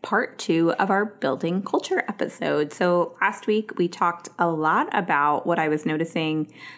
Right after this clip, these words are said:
in terms of building culture, what I was seeing working, what I was experiencing not working, and why I think millennials have,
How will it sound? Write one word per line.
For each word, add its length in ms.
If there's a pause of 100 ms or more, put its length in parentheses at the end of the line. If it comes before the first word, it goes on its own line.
(160)
in 120
terms 280
of 140
building 280
culture, 400
what 120
I 80
was 80
seeing 320
working, 760
what 340
I 180
was 140
experiencing 800
not 360
working, 720 (420)
and 360
why 260
I 80
think 400
millennials 640
have, 720